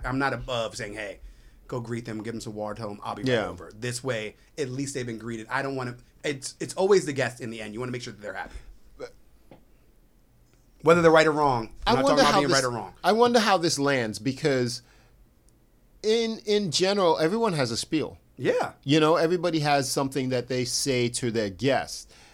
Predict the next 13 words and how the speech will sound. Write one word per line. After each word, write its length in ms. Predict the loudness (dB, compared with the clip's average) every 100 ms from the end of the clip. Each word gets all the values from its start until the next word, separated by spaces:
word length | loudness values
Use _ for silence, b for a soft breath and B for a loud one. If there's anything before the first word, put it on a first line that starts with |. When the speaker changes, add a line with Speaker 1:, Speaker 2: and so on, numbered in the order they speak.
| b b b b _ _
Speaker 2:
I'm 160 | -2 0
not 160 | 0 0
sure 260 | 0 2
all 240 | 4 4 4
of 100 | 2
them 220 | -2 -2
are 160 | -2 -2
as 160 | -2
elaborate 680 | -4 -6 -2 -2 -2 -2 -4
and 200 | -6 -6
as 160 | -6 -8
detailed 880 | -8 -2 0 0 -4 -6 -8 -14 -16
Speaker 1:
Okay. 220 | -16 -16